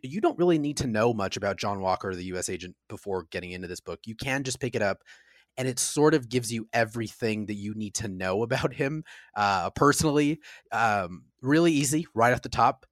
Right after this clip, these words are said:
Anything Captain America can do, he can usually do. He just doesn't have the moral compass, you know, guiding him, uh, you know, unfortunately. So, um, but he's a really interesting character. I had, uh, I'm just gonna jump right into, um,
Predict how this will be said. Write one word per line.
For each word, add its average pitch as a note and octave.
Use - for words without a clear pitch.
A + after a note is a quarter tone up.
Anything F3+
Captain D#3
America C#3+
can F#3+
do, G3
he F3
can D#3+
usually B2
do. G#2
He C3
just C3+
doesn't B2+
have A#2+
the G#2+
moral G2
compass, G2
you G#2+
know, F2+
guiding F2
him, D2+
uh, F2+
you G#2
know, F2+
unfortunately. F2+
So, G2
um, B2+
but A#2
he's D3
a C#3+
really B2+
interesting B2
character. G2
I C3
had, C#3+
uh, A2
I'm C3
just C#3
gonna B2+
jump A#2+
right G#2+
into, G#2+
um, F#2+